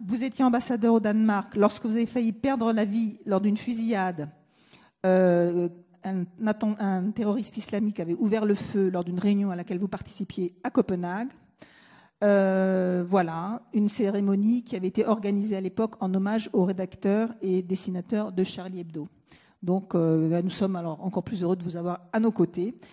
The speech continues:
Vous avez publié en deux mille seize, J'ai vu partout le même visage aux éditions Plomb,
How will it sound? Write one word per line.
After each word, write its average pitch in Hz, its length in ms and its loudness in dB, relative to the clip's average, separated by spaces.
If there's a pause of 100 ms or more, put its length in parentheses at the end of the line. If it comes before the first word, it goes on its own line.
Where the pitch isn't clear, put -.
(160)
Vous 214 120 2
avez 226 140 4
publié 269 500 2
en 240 80 4
deux 254 80 4
mille 254 160 2
seize, 247 340 2
J'ai 220 160 2
vu 269 140 4
partout 277 340 0
le 240 80 6
même 233 220 2
visage 220 480 0
aux 208 40 0
éditions 214 440 0
Plomb, 208 320 -4